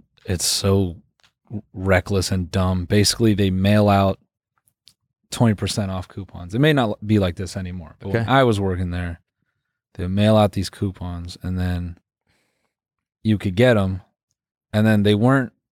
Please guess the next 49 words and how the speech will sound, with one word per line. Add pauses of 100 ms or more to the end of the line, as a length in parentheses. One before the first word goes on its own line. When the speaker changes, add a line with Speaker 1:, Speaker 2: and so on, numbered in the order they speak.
Speaker 1:
like,
one-time
use
because
the
cash
register
system
was
this (120)
old (420)
dos
system. (160)
Speaker 2:
Okay. (140)
Speaker 1:
<laughs> (500)
So (1160)
you
could
scan
it,
and
then
you
would
take
it
from
the
person. (440)
But
if
someone
showed
up,
they
had,
like,
this
weird
policy
where
if
you
showed
up
and
they
go,
"Oh,